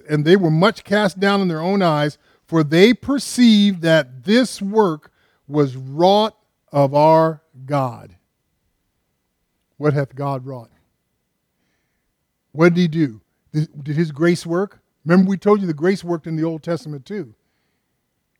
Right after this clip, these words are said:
Did his grace work? Did he cause the work to be done?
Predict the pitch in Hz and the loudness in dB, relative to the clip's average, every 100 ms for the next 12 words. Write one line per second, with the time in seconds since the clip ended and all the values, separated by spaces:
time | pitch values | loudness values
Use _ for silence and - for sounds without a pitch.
0 | _ _ 156 151 226 175 226 247 196 214 | _ _ 0 4 4 2 -2 -2 -4 -6
1 | 247 _ _ - 156 185 269 - 226 226 | -8 _ _ -2 4 6 4 2 -4 -4
2 | 175 180 185 208 196 180 175 175 208 233 | -4 -6 -4 -6 -8 -10 -6 -4 -4 -4